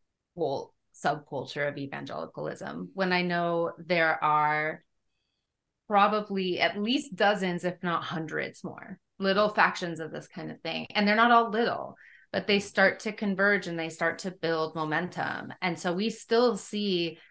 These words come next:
these same kinds of things. We see the consequences of letting Christian fundamentalism and Republican politics intermingle at such a deep and unholy, so to speak, level that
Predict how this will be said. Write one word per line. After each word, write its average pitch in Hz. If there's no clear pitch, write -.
these 214
same 190
kinds 185
of 185
things. 185
We 185
see 180
the 208
consequences 196
of 170
letting 180
Christian 202
fundamentalism 185
and 175
Republican 165
politics 196
intermingle 190
at 226
such 220
a 196
deep 160
and 156
unholy, 165
so 160
to 151
speak, 160
level 240
that 170